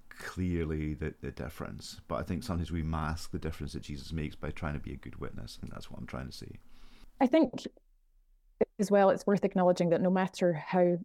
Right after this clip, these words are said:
Speaker 2: mundane we feel it is, or this is coming back to the, your, where you started, no matter how mundane we feel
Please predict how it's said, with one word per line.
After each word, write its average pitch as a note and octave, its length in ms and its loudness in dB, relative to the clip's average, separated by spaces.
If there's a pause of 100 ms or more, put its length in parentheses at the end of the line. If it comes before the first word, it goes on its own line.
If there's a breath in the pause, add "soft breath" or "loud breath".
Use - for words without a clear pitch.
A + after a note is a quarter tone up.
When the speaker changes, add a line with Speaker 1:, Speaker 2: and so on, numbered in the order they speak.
Speaker 2:
mundane F3 600 4
we E3+ 180 2
feel E3 260 2
it D#3 160 2
is, E3+ 540 2 (100)
or F3 280 6
this F3 160 4
is F3 100 0
coming E3+ 200 4
back D#3+ 220 4
to - 140 -12
the, E3 220 2 (180)
your, F3+ 240 2
where E3+ 120 6
you D#3 140 4
started, F3+ 460 2
no F3 60 2
matter F3+ 260 2
how F3 200 6 (200)
mundane F3 420 6
we E3+ 140 2
feel E3+ 440 6